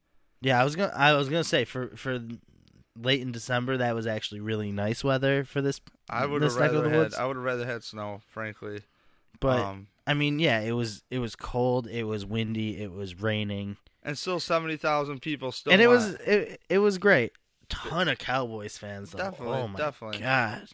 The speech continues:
Speaker 1: Oh my God. We were, we were up in three thirty-one,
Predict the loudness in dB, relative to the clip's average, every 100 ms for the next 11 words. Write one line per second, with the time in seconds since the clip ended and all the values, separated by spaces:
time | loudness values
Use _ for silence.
0 | _ _ _ _ _ -6 -4 -6 -2 -2
1 | 0 -2 -2 -4 0 2 2 2 0 -4
2 | -4 0 0 0 -2 -2 0 -2